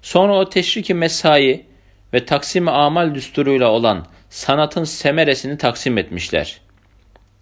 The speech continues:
Her birisine bir günde üç iğneye bedel üç yüz iğne düştüğünü görmüşler. Bu hadise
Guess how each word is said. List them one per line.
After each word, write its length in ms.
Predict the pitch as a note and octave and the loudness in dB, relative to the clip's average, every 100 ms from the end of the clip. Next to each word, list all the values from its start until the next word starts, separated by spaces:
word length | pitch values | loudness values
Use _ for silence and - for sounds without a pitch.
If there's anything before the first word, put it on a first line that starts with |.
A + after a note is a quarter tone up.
| _ _ _ | _ _ _
Her 340 | E3 F3+ D#3+ | 4 4 4
birisine 520 | D3 C3+ - B2 A2 | -2 -2 -2 -2 0
bir 140 | D3+ E3+ | 0 0
günde 480 | C#3 B2+ A2+ G#2+ - _ | 0 -2 0 0 -4 _
üç 260 | F#3 F#3 - | -4 -2 -2
iğneye 440 | C3 A#2+ A2+ G#2 G2 | 0 2 2 2 2
bedel 420 | C3 D#3+ F3+ F#3 - _ _ _ _ _ F3 | 2 4 0 -4 -16 _ _ _ _ _ 0
üç 360 | F#3+ - - | 0 -2 -2
yüz 240 | C3 G#2+ - | 0 0 2
iğne 340 | C3+ A#2 G#2 | 2 2 0
düştüğünü 440 | B2+ B2+ - A2 B2+ | -2 -2 -2 -2 0
görmüşler. 720 | A2 E2+ E2 - E2 - - _ _ _ - | 0 -2 -4 -6 -6 -6 -12 _ _ _ -2
Bu 140 | F#3 | 0
hadise 560 | G#3 F#3+ D#3+ - G#2+ | 2 2 0 0 0